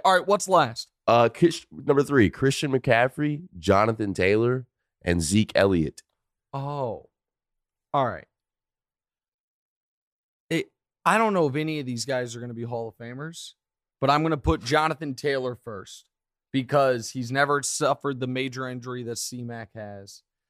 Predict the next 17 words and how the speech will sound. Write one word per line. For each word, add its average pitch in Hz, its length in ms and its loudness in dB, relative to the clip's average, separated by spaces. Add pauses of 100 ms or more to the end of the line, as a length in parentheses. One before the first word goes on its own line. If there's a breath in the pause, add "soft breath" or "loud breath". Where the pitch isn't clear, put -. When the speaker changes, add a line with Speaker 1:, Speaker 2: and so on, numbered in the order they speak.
(220)
Speaker 1:
and 127 380 -2
his 117 180 -10
production 135 540 0
the 113 80 -8
first 120 320 -10
two 123 120 -8
years 113 320 -6
are 107 120 -8
outstanding. 113 840 -6 (300)
He 131 60 0
had 127 80 4
almost 120 280 -4
two 127 140 -8
thousand 117 360 -8
yards 107 300 -14
last 110 340 -16
year. 107 280 -10